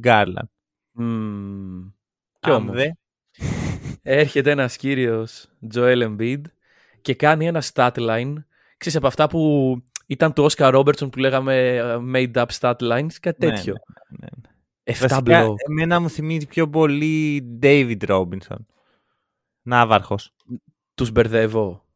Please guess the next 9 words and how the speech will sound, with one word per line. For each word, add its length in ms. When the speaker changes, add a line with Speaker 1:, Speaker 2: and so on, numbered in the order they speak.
Speaker 1:
Ο, 260
ε, 320
όχι, 420
ο 100
Oscar 240
Robertson 300
είναι 200
ο 320
Mister 200